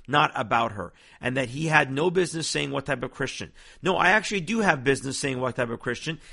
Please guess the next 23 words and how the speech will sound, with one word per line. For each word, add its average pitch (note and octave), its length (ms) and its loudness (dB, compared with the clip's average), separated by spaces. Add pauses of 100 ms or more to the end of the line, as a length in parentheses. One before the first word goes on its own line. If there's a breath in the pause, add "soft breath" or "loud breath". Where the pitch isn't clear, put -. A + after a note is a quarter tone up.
(140 loud breath)
and, D3 280 2
and, C#3+ 160 0
and C#3+ 140 2
I'm G3 120 4
gonna A3+ 140 2
cover G#3+ 380 4
that C#3+ 260 0
in C#3+ 140 -2
a C3 60 0
future D3+ 320 -6
show D#3 260 2
here C3 160 2
very C3 220 2
quickly, C3+ 400 -4 (340 loud breath)
because B2+ 240 0
I'm D3+ 80 4
gonna A3+ 160 4
cover A3 340 4
the E3 120 0
fact B2+ 420 2 (200 soft breath)
that, A#2 260 0
biblically G#3+ 460 2
speaking, D3 540 -4